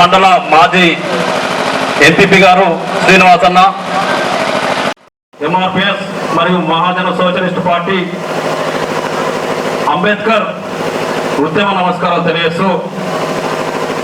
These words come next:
ఈ దేశంలో ఎంతో మంది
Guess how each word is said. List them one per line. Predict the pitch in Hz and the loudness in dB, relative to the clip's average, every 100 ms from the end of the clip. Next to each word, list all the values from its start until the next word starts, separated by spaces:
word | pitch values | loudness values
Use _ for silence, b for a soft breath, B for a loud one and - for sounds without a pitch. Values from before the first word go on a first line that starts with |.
| - - - - - - - - - 117 175 | -6 -4 -4 -4 -4 -4 -4 -4 -4 -2 0
ఈ | 180 | 2
దేశంలో | 214 233 226 233 233 - - - - 254 - - - - - - - - - 156 - - - - - - - - 156 202 | 0 0 0 0 0 -2 -8 -8 -6 -6 -4 -4 -4 -4 -4 -6 -6 -6 -4 -4 -4 -4 -4 -4 -4 -4 -4 0 0 0
ఎంతో | 226 247 233 | 0 0 0
మంది | 226 233 | -2 0